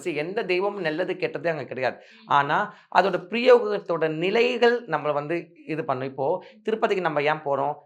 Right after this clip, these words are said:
Speaker 1: ஃபினான்ஸ் நல்லா நம்மளுக்கு ஃப்ளோ ஆகணும். கரெக்ட் தானே? சரஸ்வதி நம்ம ஏன் வீட்ல வச்சிருக்கிறோம்? சரஸ்வதி பூஜை ஏன் நம்ம பண்றோம்? நம்ம மட்டும் படிக்கக்கூடாது, நம்ம வம்சாவளியை நல்லா படிச்சு ஞானத்தின் உச்சியில் நம்ம இருக்கணும்னு சொல்லிட்டு சரஸ்வதி பூஜை பண்றோம். புரியுதா? அதே மாதிரி தான்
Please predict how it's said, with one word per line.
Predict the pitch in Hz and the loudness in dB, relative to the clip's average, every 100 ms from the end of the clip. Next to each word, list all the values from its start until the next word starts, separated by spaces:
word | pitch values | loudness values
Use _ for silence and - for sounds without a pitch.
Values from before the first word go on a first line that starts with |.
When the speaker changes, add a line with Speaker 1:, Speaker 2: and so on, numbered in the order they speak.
| _ | _
Speaker 1:
ஃபினான்ஸ் | - 170 175 175 | -4 0 0 -2
நல்லா | 147 135 | -4 -2
நம்மளுக்கு | 151 127 - - | -2 -2 -8 -2
ஃப்ளோ | 135 123 107 | 2 4 2
ஆகணும். | 98 - _ - - | 0 -10 _ -10 0
கரெக்ட் | 143 131 | 0 2
தானே? | 131 120 - | 0 -2 -8
சரஸ்வதி | - 190 202 214 214 180 | 0 4 4 2 -2 0
நம்ம | 143 139 | 0 0
ஏன் | 156 156 | 0 0
வீட்ல | 165 165 | -4 -4
வச்சிருக்கிறோம்? | 135 131 131 131 139 139 - | -4 -4 -6 -4 -4 -4 -6
சரஸ்வதி | - 170 180 196 | 2 2 2 -4
பூஜை | 160 156 139 | -6 -6 -2
ஏன் | 135 151 | 0 2
நம்ம | 143 127 | 0 -2
பண்றோம்? | 135 127 139 | -2 0 -2
நம்ம | 139 139 175 | 4 4 4
மட்டும் | 185 180 180 | 0 0 2
படிக்கக்கூடாது, | 147 143 135 123 120 127 | 0 -2 -6 -2 -2 -2
நம்ம | 135 147 135 | -4 -6 -8
வம்சாவளியை | 143 190 160 156 | -8 -4 -2 -2
நல்லா | 151 131 | -4 -6
படிச்சு | 143 135 135 175 | -2 -4 -4 -10
ஞானத்தின் | 147 139 165 196 190 165 | -8 -2 -2 -2 -6 -12
உச்சியில் | 135 135 165 | -12 -12 -6
நம்ம | 139 123 | -6 -6
இருக்கணும்னு | 117 139 | -8 -10
சொல்லிட்டு | 139 135 - | -12 -12 -10
சரஸ்வதி | - 139 139 120 | -8 -6 -8 -10
பூஜை | - 113 117 | -12 -12 -8
பண்றோம். | 117 - - _ _ - | -10 -10 -14 _ _ -12
புரியுதா? | 151 139 143 - - - | -6 -4 -4 -6 -16 -20
அதே | - 170 202 240 | 0 4 6 4
மாதிரி | 208 160 | 4 2
தான் | 151 160 | 2 0